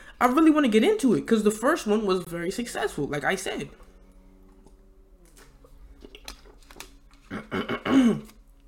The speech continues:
And I'll be honest with you, the second one was way better than the first one. <clears throat> It's a very, um,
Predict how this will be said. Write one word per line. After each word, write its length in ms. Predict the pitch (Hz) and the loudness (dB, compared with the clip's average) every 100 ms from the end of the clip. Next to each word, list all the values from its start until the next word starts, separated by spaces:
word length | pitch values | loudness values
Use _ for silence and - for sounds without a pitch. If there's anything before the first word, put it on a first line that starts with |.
| - - - - - | -20 -16 8 12 12
And 60 | |
I'll 60 | 175 | 12
be 100 | 175 | 6
honest 220 | 240 302 | 2 0
with 100 | 185 | -2
you, 160 | 202 220 - - - | -4 -6 -10 -10 -6
the 100 | 170 | -2
second 320 | - 330 233 | -2 2 2
one 260 | 214 269 - - _ _ | 2 -2 -10 -20 _ _
was 180 | 240 202 | 0 0
way 300 | 165 165 196 | 0 2 4
better 380 | 214 160 170 214 | 4 2 6 6
than 180 | 160 180 | 6 -2
the 80 | 214 | -2
first 400 | 339 427 427 214 | 0 0 0 -2
one. 240 | 139 139 - 175 - - | -2 -4 -10 -8 -6 -2
<clears throat> 400 | 247 269 165 - - - _ - - - | 4 4 4 -4 -20 -20 _ -20 -4 2
It's 140 | 202 | 4
a 80 | 214 | 4
very, 420 | 175 220 233 214 | 4 4 4 2
um, 480 | 160 185 175 156 | 2 0 0 -4